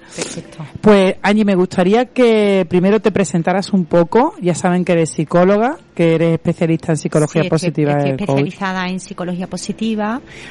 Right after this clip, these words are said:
Speaker 1: autoestima y, y desarrollo personal.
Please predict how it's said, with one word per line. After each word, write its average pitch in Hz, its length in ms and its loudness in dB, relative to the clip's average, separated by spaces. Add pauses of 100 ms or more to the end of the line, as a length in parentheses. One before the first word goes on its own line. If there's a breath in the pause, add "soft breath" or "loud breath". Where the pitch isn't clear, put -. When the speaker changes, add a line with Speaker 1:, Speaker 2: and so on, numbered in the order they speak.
(140 loud breath)
Speaker 1:
autoestima 208 880 -2 (400 loud breath)
y, 175 420 2 (540)
y 165 440 0 (840)
desarrollo 180 560 2
personal. 151 640 -2